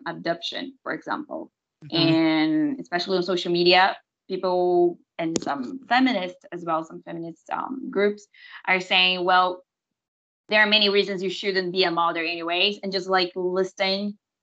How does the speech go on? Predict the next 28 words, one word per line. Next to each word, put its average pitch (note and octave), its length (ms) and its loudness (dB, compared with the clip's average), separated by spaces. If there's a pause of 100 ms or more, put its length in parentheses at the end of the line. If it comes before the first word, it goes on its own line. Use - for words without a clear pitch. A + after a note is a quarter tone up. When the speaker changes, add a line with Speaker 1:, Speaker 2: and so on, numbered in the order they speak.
(280)
Speaker 1:
some F#3 160 -2
kind F#3+ 240 2
of F#3+ 80 -4
things F#3+ 380 -2
and, F3+ 340 -4 (100)
and E3+ 360 -6 (240)
focusing F#3+ 500 4
on E3+ 760 -2
the F#3+ 140 0
impact F#3 260 4
of F#3 120 -4
ad-, F3 140 -6 (100)
adoption F#3+ 720 -2 (100)
in, F3+ 600 -4
in F#3+ 200 -4
case F#3 520 2
countries F3 600 -2
have, E3 400 2 (580)
um, D#3+ 600 0
the, D#3 960 -6 (120)
these F3 180 8
advancements E3 560 -2
in E3 80 -2
technology E3 480 -2
for C#3 560 2
re-, B2+ 200 -4 (120)
reproduction. E3+ 600 -2
So E3 320 -2